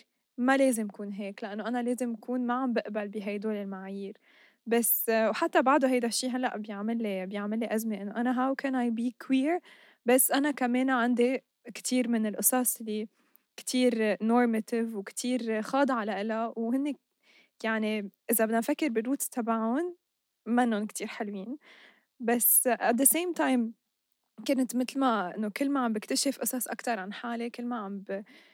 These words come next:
عم بعرف ميز إنه أنا هيدا الشي أنا عن جد اخترته أو هيدا الشي انفرض علي،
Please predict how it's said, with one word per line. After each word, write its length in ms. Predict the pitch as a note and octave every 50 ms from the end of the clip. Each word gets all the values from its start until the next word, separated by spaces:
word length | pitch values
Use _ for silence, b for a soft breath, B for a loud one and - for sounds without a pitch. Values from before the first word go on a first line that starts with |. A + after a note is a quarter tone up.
| b b b b _
عم 200 | - A3+ A3+ A3
بعرف 440 | F#3+ F#3+ A#3 C#4 C#4+ C#4+ C4 - -
ميز 400 | A#3+ B3 C4+ C4 B3 A3 G3 -
إنه 220 | - G3+ G#3 - B3
أنا 200 | B3 B3+ A#3+ B3+
هيدا 160 | B3 A3+ A#3+
الشي 200 | A#3 - - -
أنا 200 | - C4 C#4 C4
عن 120 | A#3 A3
جد 240 | A3+ A3+ B3 A3 C4
اخترته 520 | B3 - - - A3+ A#3 - - - D4
أو 120 | A3 G#3 G3+
هيدا 220 | G#3 A3+ G#3+ A3+
الشي 260 | A#3+ - - - A3+
انفرض 440 | A3+ A3+ G#3+ - A3 G#3+ A3+ G#3 G3
علي، 540 | F3 F3+ F3+ F#3+ G3+ F#3+ F#3+ - - -